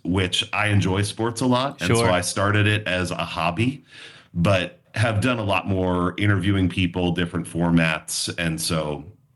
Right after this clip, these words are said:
Speaker 1: yeah, those are, those are the three that I've done.
Speaker 2: Gotcha. So you've had three podcasts, uh, and y-, I'm guessing you've learned quite a bit along the way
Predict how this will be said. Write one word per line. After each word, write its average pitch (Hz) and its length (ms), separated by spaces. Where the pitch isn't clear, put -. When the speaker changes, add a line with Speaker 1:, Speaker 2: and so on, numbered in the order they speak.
Speaker 1:
yeah, 151 220
those 110 260
are, 101 140
those 104 260
are 107 60
the 90 120
three 90 300
that 82 140
I've 78 160
done. 78 400
Speaker 2:
Gotcha. 117 580
So - 100
you've 196 200
had 185 220
three 147 220
podcasts, 123 800
uh, 107 380
and 127 340
y-, 131 80
I'm 127 280
guessing 139 320
you've 131 180
learned 120 340
quite 123 220
a 110 60
bit 117 160
along 110 260
the 107 80
way 104 400